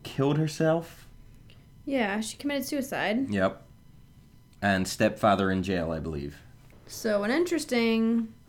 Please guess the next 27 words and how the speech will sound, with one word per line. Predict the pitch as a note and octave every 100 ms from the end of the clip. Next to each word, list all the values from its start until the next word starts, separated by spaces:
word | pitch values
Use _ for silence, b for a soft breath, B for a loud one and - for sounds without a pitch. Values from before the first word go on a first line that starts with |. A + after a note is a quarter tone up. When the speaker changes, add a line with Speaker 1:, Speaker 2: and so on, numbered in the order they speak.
| - -
Speaker 2:
and | A#3+
she | B3+
has | A#3+
her | A#3
twin. | A3 E3 A3+ - - - -
Speaker 1:
And | F#2+
she |
has | G2+
her | G2+
twin, | - F#2
Ursula. | D#2 - D2 D2+ - -
Yes, | F2 C#2+ -
indeed. | D#2 D2 C2+ - -
And | F#2
her | E2+
brother, | F#2+ F#2 F2+ F2 - -
half-brother, | - G#2 F#2+ F2+ F2
is | F2
getting | F2 F2
married | E2 D#2+ D#2+ - -
to | - E2 E2
a | C2+ C2+ D2
fifty-year-old | - - D2+ A#1+ C2
woman. | - - -
Speaker 2:
Yes. | - - - - - -
Speaker 1:
Yes. | - - - - - -
Excellent. | C3+ - F2+ D2